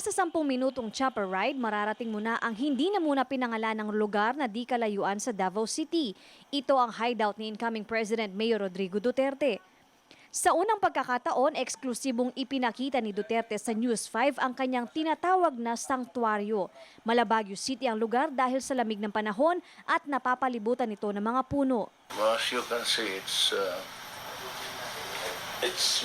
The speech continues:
Speaker 2: very quiet, very cold. Uh, the fog, uh, uh, nasa baba na.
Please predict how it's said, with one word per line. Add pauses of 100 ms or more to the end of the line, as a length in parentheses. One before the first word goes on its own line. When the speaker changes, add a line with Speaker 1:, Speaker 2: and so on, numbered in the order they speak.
Speaker 2:
very
quiet, (480)
very
cold. (1500)
Uh, (880)
the
fog, (160)
uh, (2000)
uh, (160)
nasa
baba
na.